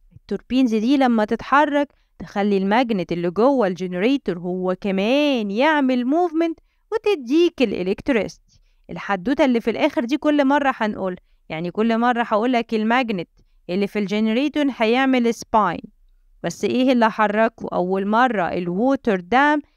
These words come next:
هي اللي شغلت لي الووتر توربين.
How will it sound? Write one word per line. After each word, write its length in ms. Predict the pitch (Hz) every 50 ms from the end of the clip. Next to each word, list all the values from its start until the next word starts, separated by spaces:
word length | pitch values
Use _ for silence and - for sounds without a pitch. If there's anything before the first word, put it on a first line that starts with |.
| _ _ -
هي 200 | 214 240 254 254
اللي 180 | 247 240 220 208
شغلت 580 | - 214 190 165 175 175 185 233 - - -
لي 60 | 254 240
الووتر 540 | 208 185 165 170 180 226 - - 285 277
توربين. 640 | 254 - - 285 285 269 - - 277 269 254 247 247